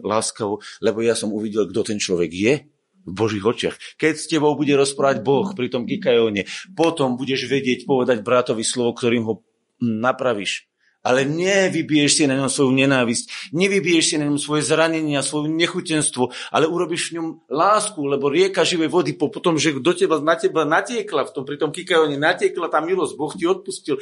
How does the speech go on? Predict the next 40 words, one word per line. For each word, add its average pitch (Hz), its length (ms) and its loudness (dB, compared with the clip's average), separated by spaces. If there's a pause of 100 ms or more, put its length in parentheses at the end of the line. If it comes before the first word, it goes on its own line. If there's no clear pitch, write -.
(160)
zachránil 185 560 0
ťa 147 400 -12
a 147 80 0
potom 180 320 -2
ty 156 160 -10
pustíš 143 480 -4
ďalej 147 240 4
tú 151 80 -2
milosť 131 640 -2
a 107 160 0
uzdravuješ 147 480 2
toho 127 160 2
človeka. 110 560 -2 (320)
Vtedy 165 240 0
ho 156 160 2
môžeš 131 240 -2
napraviť. 120 560 -2 (240)
A - 160 -2
keby 180 160 0
sedem 190 400 -6
ráz 147 320 -4
za 131 80 -6
deň 135 160 -8
zhrešil 135 400 -4
proti 123 320 -12
tebe, 113 240 -4
sedem 175 480 -2
ráz 160 320 2
za 147 80 2
deň 127 400 0 (400)
by 131 80 -2
sa - 160 2
obrátil 127 400 0
k - 160 -10
tebe 120 160 0
a - 0 -
povedal 123 480 -2
by: 117 320 -10
"Kajam 156 400 -2
sa." - 320 -10